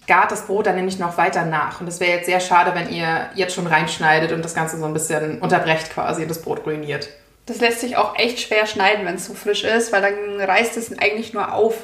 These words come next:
Speaker 2: Richtig
Speaker 1: Ja.
Speaker 2: schneiden kann man's eh nicht. Was vielleicht auch wichtig ist beim Topf, lasst es nicht im Topf abkühlen,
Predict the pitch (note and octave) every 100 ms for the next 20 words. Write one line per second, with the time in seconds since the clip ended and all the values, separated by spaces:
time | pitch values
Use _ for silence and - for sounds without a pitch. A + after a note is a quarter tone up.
0 | - - F3+ F3 F3+ G3 G#3 G#3 G3 G3
1 | G#3 G3 G3 - _ _ - - - -
2 | A#3 A#3 A#3 B3+ C4+ C4+ D4+ C#4+ D4 -
3 | A#3+ B3 D4 - - - - A3 A#3+ C#4
4 | - - A#3 C#4+ E4 - C4+ G4 - A#3+
5 | A#3 - - - - G#3+ A#3+